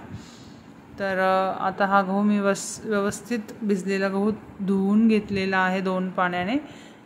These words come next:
स्वच्छ झालेला आहे, तुम्ही पाहू शकता. एका मो-, एका मोठ्या घमेल्यामध्ये भरपूर पाणी घ्यायचं आहे आणि आता मिक्सरच्या जारमध्ये मी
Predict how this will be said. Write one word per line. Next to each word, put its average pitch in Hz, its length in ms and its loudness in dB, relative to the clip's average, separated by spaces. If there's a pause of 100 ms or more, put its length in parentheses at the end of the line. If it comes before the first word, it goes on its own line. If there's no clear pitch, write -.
(100)
स्वच्छ - 380 -8
झालेला 196 440 0
आहे, 190 160 2
तुम्ही 190 240 -4
पाहू 190 280 -4
शकता. 226 460 -10 (1500)
एका 233 240 2
मो-, 233 260 2
एका 214 220 4
मोठ्या 220 520 4
घमेल्यामध्ये 214 720 2
भरपूर 226 420 2
पाणी 220 300 4
घ्यायचं 208 420 0
आहे 269 80 -2 (600)
आणि 190 200 -6
आता 190 220 0
मिक्सरच्या 196 520 -2
जारमध्ये 196 560 2
मी 220 180 4